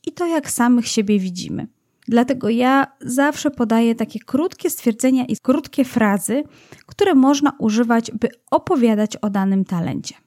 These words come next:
I tak dla aktywatora tymi słowami, które będą, mm,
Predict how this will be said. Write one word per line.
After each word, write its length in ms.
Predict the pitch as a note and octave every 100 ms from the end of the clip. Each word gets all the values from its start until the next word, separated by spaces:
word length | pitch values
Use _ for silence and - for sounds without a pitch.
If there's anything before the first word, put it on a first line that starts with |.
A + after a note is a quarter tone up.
| _ _ _ _ _
I 80 | -
tak 240 | G#4+ E4
dla 140 | C4+ E4+
aktywatora 1200 | - - D4+ B3+ C#4 B3+ G#3+ F#3 F#3 A3+ E4+ - -
tymi 320 | - C4+ C4
słowami, 720 | B3+ - A#3 A3 B3+ E4 F#4+ D4
które 300 | - B3+ B3
będą, 640 | A#3+ B3 A#3 A3+ A3 A3+ - _
mm, 240 | G#3+ G3+